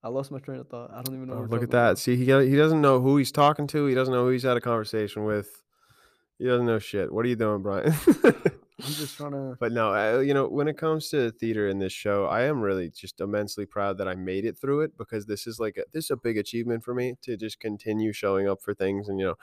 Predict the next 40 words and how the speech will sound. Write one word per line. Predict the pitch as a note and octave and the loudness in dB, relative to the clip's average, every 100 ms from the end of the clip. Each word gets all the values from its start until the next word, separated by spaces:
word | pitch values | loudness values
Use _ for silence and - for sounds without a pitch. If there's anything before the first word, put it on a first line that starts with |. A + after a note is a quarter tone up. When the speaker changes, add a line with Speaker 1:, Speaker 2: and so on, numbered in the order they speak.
| - - - | -14 -20 -20
Speaker 2:
I'm | |
finishing | G#2+ B2+ A#2+ A#2+ | 0 2 2 0
my | G#2+ F#2+ | 0 0
degree | F2 G#2+ A#2 | 0 2 2
right | G#2+ F#2+ | 4 2
now | F#2 F#2+ | 0 -2
too, | F#2+ A2+ | -2 -4
you | A2+ A2 | -4 -2
know, | G2 E2 E2 - | 0 -2 -4 -2
graduate | A2 G#2 G#2 F2+ D#2 | 0 0 0 -4 -4
May | C#2 E2+ F#2+ E2 | -4 -4 -4 -6
nineteenth. | E2+ F2 - B2 B2 - _ - - - _ _ _ | -6 -6 -4 -2 -2 -6 _ -20 -20 -20 _ _ _
It's | C3+ D3 | -6 0
been | G#3 G3+ | 4 4
good. | F3+ G#3+ - | 4 2 -2
It's | - - | -10 -4
been | C#3 | -2
very | A#2+ C3 C#3+ | 2 4 4
good, | C3 B2 A2 - _ - | 2 0 0 -2 _ -4
because | A#2 A#2 G#2+ | 0 0 0
it's, | - A2 - | 0 -2 -2
it's | - A#2+ - - - - | -4 -4 -4 -8 -8 -8
been | - C3+ | 0 4
a | |
long | A#2+ A2 A2+ A#2 A2+ | 4 6 8 6 4
journey. | G#2 A2 G#2 G2+ | 2 4 4 2
I've | G2 | 2
been | G#2 G#2 | 0 -2
here | G#2 A2 G#2+ G2+ G2 - | 0 2 4 2 -2 -6
at | - - | -6 2
Delco | A2 G#2+ A2 G#2 | 4 4 0 -4
since | G2+ - | -6 -8
twenty | - G#2 | -4 -4
seventeen | - G#2 G2 - G#2+ G2+ | 0 -2 -2 -4 -2 -2
'cause | G2 G2 | -2 -4
of | F#2 - | -4 -2
multiple | G#2 G2+ G2 G#2 F#2+ | 0 2 0 -4 -2
medical | G2 G2 G#2 G2 | 0 0 0 -2
withdrawals | F#2+ F2+ G2+ G2 G2 F#2 | -2 -2 0 2 2 -2
and | F#2 | -6